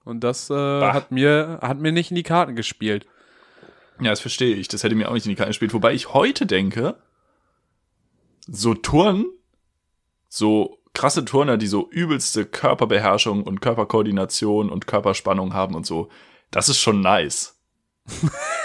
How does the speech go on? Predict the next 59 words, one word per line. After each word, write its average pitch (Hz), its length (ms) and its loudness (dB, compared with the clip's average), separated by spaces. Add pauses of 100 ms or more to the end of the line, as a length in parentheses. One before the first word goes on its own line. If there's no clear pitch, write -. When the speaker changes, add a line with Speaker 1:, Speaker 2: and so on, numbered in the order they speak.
(180)
Speaker 2:
Also, 143 260 6
so, 127 140 4
Speaker 1:
Ja, 147 100 6
Speaker 2:
weißt 160 120 4
du, 156 60 4
wie 175 60 4
ich 185 60 -4
Speaker 1:
komm 170 80 0 (120)
Speaker 2:
mein? 165 40 2
Speaker 1:
ich 151 140 2
aber 135 140 6
trotzdem 135 400 -2
nicht 113 180 -6
hin. 113 240 -6 (1300)
Ja, 123 160 4
ja, 165 60 8
Speaker 2:
Ja, 165 120 6 (220)
Speaker 1:
also, 131 120 -14
Speaker 2:
aber - 160 2
Speaker 1:
das 113 120 4
Speaker 2:
so, 127 120 4
Speaker 1:
ist - 60 0
total 135 140 0
Speaker 2:
so 156 140 6
mit, 165 100 4
Speaker 1:
beeindruckend 131 520 4
Speaker 2:
mit, 120 80 -2
mit - 40 2
Speaker 1:
und 113 80 0
Speaker 2:
Sport 120 140 4
Speaker 1:
deshalb 127 220 6
Speaker 2:
zu 120 180 2
Hause 135 280 4
momentan, 160 640 0
also 104 200 0
natürlich 107 340 -2
kommt 98 140 0
man 101 100 0
da 92 80 2
nicht 95 140 -2
hin, 131 180 0
aber 92 240 2
so, 98 220 -2
so 95 180 -4
diese, 95 400 0
diese 101 220 -4
Sachen, 131 240 2
die 120 100 -2
die 110 100 -6
so 104 160 2
an 98 120 2
sich 95 140 -6
machen, 101 240 -2
ist - 120 -8
halt 107 100 -2
schon 110 160 -4
mega, 107 300 -2
mega 101 240 -4
nice. 98 340 -8